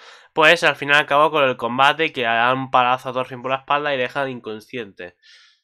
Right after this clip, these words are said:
Pues en esa inconsciencia, pues Thorfinn tiene un sueño en el cual, pues, ve, de repente, eh, piensa que todo lo que ha vivido ha sido un sueño, está envuelta en su pueblo,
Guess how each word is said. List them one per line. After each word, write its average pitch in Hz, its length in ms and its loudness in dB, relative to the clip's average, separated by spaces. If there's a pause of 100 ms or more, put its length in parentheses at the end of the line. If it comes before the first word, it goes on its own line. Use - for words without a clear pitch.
(180)
Pues 170 180 2
en 170 80 -4
esa 165 160 -4
inconsciencia, 170 560 -4
pues 139 160 -12
Thorfinn 151 260 -10
tiene 156 180 -8
un 151 80 -10
sueño 170 280 -4
en 160 60 -4
el 143 140 -4
cual, 147 240 -6
pues, 123 200 -8
ve, 123 220 -8
de 123 300 -10
repente, 127 760 -6
eh, 98 80 -12
piensa 143 380 -10
que 131 120 -10
todo 147 180 0
lo 143 80 -2
que 135 80 -4
ha 135 60 0
vivido 135 340 -4
ha 123 60 -6
sido 143 160 -10
un 143 80 -14
sueño, 208 400 -6
está 135 360 -6
envuelta 131 680 -4
en 120 160 -8
su 113 480 -10
pueblo, 151 380 -2